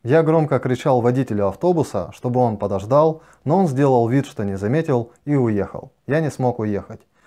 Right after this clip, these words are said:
Ну, в принципе, звучит нормально. А теперь представьте всё то же самое, но пересыпанное идиомами. Я кричал во всю Ивановскую водителю автобуса, чтобы он попридержал коней, но он прикинулся ветошью,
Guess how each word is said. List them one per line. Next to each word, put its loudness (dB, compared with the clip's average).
Ну, 4
в -6
принципе, 0
звучит -4
нормально. -2
А -6
теперь 0
представьте -2
всё -6
то -2
же -4
самое, 0
но 0
пересыпанное -2
идиомами. -6
Я 2
кричал 0
во 2
всю -2
Ивановскую -2
водителю -2
автобуса, -6
чтобы -6
он 2
попридержал -2
коней, -2
но 2
он 0
прикинулся -2
ветошью, 0